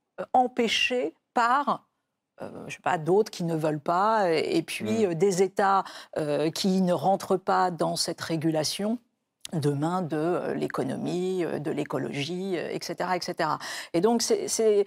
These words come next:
Speaker 1: c'est assez drôle de voir, si vous voulez, ce sentiment un peu capacitaire dans la vie de chacun, et puis un sentiment totalement incapacitaire dans la vie collective.
Speaker 2: C'est un, est-ce que c'est un paradoxe ?
Speaker 1: Oui, c'est un paradoxe. Et en même temps, si vous voulez, ça dit la vérité de,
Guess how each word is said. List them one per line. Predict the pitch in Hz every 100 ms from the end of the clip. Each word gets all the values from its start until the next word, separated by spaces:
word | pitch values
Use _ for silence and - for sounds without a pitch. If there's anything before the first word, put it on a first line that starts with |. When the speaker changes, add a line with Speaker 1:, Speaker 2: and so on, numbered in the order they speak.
| - -
Speaker 1:
c'est | 208
assez | 240 285
drôle | 247 302 330 226
de |
voir, | 220 233 277 285
si | 233
vous |
voulez, | 226 269
ce | 233
sentiment | 202 247 247 233 226 -
un | 254 262
peu | 285
capacitaire | 269 233 226 220 - 214 226 208 190 -
dans | 175 226 226 220
la | 180
vie | 180 185 220 202
de | 185 196
chacun, | - 185 - 190 370 - - - -
et | 196
puis | -
un | 254
sentiment | 208 240 233 240 220 214 _
totalement | - 277 269 240 214 202 -
incapacitaire | 240 240 208 196 - 185 - 220 269 262 - -
dans | 190
la | 180
vie | 180 196
collective. | 190 170 - 139 139 - _ _
Speaker 2:
C'est | -
un, | 104 - -
est-ce | 131
que | 175
c'est | 151
un | 120
paradoxe ? | 113 110 113 - - _ _ _ _ _ -
Speaker 1:
Oui, | 302
c'est | 262
un | 220
paradoxe. | 226 226 226 277 - -
Et | 202
en | 202
même | 202 202
temps, | 277
si | 277 214
vous | 202
voulez, | 247
ça | - 175
dit | 180
la | 185 165
vérité | 190 190 185 226 220
de, | 160 175 165